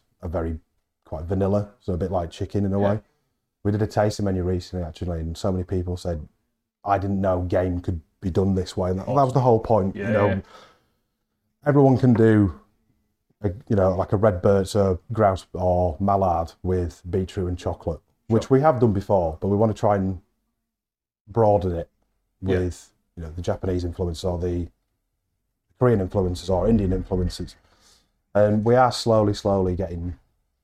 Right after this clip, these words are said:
Speaker 1: to where more and more people are eating or choosing game off the menu,
Speaker 2: Yeah.
Speaker 1: which, you know, it's fantastic.
Speaker 2: And you, you see, what we found really interesting of late is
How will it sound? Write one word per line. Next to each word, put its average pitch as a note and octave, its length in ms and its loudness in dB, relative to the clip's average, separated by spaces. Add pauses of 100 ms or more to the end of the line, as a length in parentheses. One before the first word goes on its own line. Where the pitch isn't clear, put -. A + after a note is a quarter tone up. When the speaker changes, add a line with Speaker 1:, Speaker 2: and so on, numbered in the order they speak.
(220)
Speaker 1:
to F#2+ 80 0
where F2+ 260 -2
more F#2+ 300 0
and F#2 100 -2
more F2+ 140 -4
people F2 280 -6
are F2 200 -4
eating E2 400 -10
or E2+ 120 -6
choosing F2 320 -6
game E2+ 240 -4
off D#2+ 120 -12
the F#2 80 -6
menu, E2+ 220 -4
Speaker 2:
Yeah. E2 40 -8
Speaker 1:
which, - 320 -14 (600)
you F#2 60 -8
know, D#2 80 -12
it's - 120 -20
fantastic. F2 460 -8
Speaker 2:
And C3 120 -2
you, C#3 220 -6
you B2+ 80 -8
see, C#3+ 220 0 (200)
what C#3 280 -2
we C#3+ 160 2
found A#2+ 340 0
really A2 260 0
interesting F#2+ 380 -10
of F#2 100 -12
late F2 240 -10
is - 180 -16